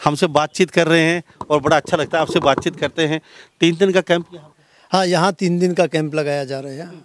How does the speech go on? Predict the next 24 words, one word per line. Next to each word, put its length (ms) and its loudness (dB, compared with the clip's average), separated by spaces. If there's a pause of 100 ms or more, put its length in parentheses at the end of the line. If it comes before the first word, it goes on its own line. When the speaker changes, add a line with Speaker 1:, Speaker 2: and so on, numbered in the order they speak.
(200)
Speaker 2:
और 340 -8 (460)
आने 300 2
वाले 280 6
समय 340 0
में 200 0
क्या 220 2
यहाँ, 480 -2 (260)
हाँ, 220 -4
मोनिका 500 4
जी 280 2
हमारे 440 -2
जो 180 -6
स्टूडेंट 440 -6
रहे 120 -2
हैं, 180 -4
ये 180 -4
समझिए 420 -6
सीखा 380 -2
है 80 -2
इन्होंने 340 -6 (500)
हमसे। 300 -4 (480)
तो 80 0
यहाँ 480 0
एक 420 2